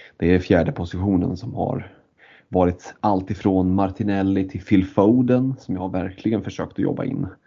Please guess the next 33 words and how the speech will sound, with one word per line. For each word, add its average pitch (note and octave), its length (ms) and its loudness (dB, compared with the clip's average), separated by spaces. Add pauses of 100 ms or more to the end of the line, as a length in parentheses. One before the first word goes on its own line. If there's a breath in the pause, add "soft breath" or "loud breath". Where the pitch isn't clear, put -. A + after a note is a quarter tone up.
(380 soft breath)
Jag G2 140 2
håller F#2+ 160 6
ju F2 60 2
Foden F#2+ 400 0
före F2 380 -2
Saka. - 560 -10 (500 loud breath)
Ehm, - 720 -10 (720 soft breath)
tror G2 240 -4
att - 120 -6
han G2 200 -6
kan, - 420 -6
eh, - 520 -10 (480 soft breath)
leverera F2 400 4
riktigt F2 380 0
bra, F2+ 400 2
eh, F#2 280 -6
från F#2 160 -2
början F2 180 2
av F#2 40 -2
säsongen. F2+ 280 2
Jag F#2 120 0
tror - 160 -8
att F#2 60 -8
han F#2 100 -6
kommer F#2+ 160 -4
få F#2 80 -6
spela F2+ 440 2
en E2+ 60 0
hel F2+ 220 0
del F#2 260 2
i F#2+ 160 2
Peps F#2+ 320 -8
Roulette. F2+ 400 -6